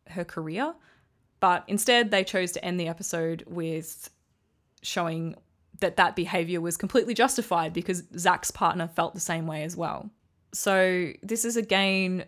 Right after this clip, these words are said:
really normalizing possessive, jealous, and controlling behavior in relationships, A K A what I call toxic monogamy.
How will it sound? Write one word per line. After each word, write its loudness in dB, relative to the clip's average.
really -2
normalizing 0
possessive, 0
jealous, 0
and -4
controlling 0
behavior -4
in -4
relationships, -6
A 6
K 2
A -2
what 0
I 0
call -4
toxic -8
monogamy. -8